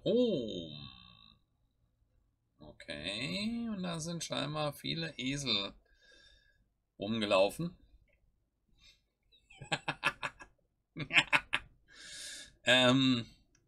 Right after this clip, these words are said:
ich lasse das jetzt einfach mal so im Raum stehen. So, ähm, dann geht's jetzt los. Dann gehen wir mal hier rein in Mamas altmodische Geheimnisschatulle. Da haben wir einmal den Mythic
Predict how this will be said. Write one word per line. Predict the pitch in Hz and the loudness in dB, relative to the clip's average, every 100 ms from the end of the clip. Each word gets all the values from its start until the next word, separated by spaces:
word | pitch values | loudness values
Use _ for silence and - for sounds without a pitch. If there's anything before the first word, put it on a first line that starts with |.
| _ _ _ _ _ | _ _ _ _ _
ich | 113 | 2
lasse | 160 165 - | 6 6 6
das | 135 | 4
jetzt | 170 | 2
einfach | - 143 147 | 4 4 6
mal | 135 127 | 6 6
so | 120 | 4
im | 117 104 | 0 -2
Raum | 92 101 107 | 2 2 2
stehen. | 110 92 82 67 - - - - - - | -2 -6 -8 -10 -18 -20 -20 -20 -20 -8
So, | - 117 208 294 302 285 254 202 175 156 135 117 101 95 98 | -2 6 12 12 12 12 12 10 12 12 12 10 8 6 6
ähm, | 160 202 208 208 208 202 196 175 | 6 6 0 -4 -4 -6 -4 2
dann | 160 185 185 | 2 2 2
geht's | 180 170 | 0 0
jetzt | 170 - | 0 0
los. | 120 82 | -2 -2
Dann | - 117 123 131 | 2 2 4 2
gehen | 143 | 2
wir | 143 | 4
mal | 135 | 2
hier | 120 113 | 2 2
rein | 147 165 185 190 - _ _ | 2 0 -2 -6 -12 _ _
in | - 160 170 170 170 175 - _ _ _ _ _ _ _ _ - - _ | -2 0 0 -2 -4 -6 -8 _ _ _ _ _ _ _ _ -20 -20 _
Mamas | 135 233 170 - | 4 6 4 2
altmodische | - 180 107 110 92 92 | 0 0 0 0 -2 -4
Geheimnisschatulle. | 95 147 120 92 90 - 123 175 | 0 2 2 -4 -4 -4 -2 0
Da | 104 | 0
haben | 143 156 | 0 0
wir | 127 | 0
einmal | 131 143 139 139 | 0 2 2 2
den | 131 127 117 104 | 0 0 -2 0
Mythic | 139 180 180 175 165 | 0 0 -2 -2 -4